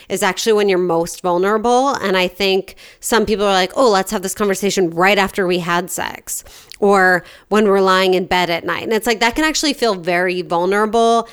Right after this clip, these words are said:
And I feel like whenever I wanna bring something up after sex, I'm like, "I don't need to critique the performance that just happened."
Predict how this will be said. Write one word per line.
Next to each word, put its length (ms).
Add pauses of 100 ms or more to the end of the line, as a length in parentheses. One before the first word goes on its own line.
(240)
And 120
I 100
feel 280
like 180 (320)
whenever 440
I 140
wanna 200
bring 160
something 300
up 120
after 240
sex, 220
I'm 60
like, 200
"I 40
don't 120
need 160
to 80
critique 760 (340)
the 100
performance 600
that 160
just 280
happened." 760